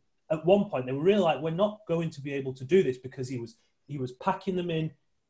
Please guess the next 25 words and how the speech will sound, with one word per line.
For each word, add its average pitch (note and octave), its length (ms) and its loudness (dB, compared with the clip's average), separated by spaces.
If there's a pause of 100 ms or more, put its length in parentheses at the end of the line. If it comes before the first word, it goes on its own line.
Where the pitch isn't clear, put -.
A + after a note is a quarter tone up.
in, C#3 260 -8 (100)
in B2 180 -8
really E3 320 0
tight D#3+ 420 -2
triangles D3 560 -2
and C#3 100 -12
squares. C3+ 440 -2
It A#2+ 100 -10
was G#2 120 -10
one C#3 220 0
touch, - 280 -14
two B2+ 160 0
touch, - 320 -12
ball B2 240 8
gone, A2 180 -2
ball A#2+ 240 4
gone. A2 160 -4 (140)
If C#3+ 100 -4
the D3 60 -4
ball F#3 340 8
even F3+ 180 2
lifted D#3 380 -4
the C3+ 60 -10
ground, D3 340 2
he, C3+ 240 -4